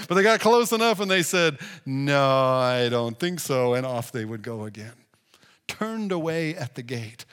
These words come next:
by the power of deet. Now, that works in mosquitoes, but there's an analogy there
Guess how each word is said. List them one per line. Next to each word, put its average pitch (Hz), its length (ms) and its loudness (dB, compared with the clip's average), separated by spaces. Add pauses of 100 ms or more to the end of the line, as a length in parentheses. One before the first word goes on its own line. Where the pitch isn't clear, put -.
(200)
by 120 160 -4
the 117 100 -8
power 127 540 -12 (180)
of 104 220 -16
deet. 110 320 -12 (180)
Now, 135 100 0
that 196 220 -2
works 170 420 -8 (340)
in 139 120 -6
mosquitoes, 127 540 -8
but 127 140 -10
there's 135 180 -4
an 131 80 -6
analogy 139 580 -6
there 110 360 -8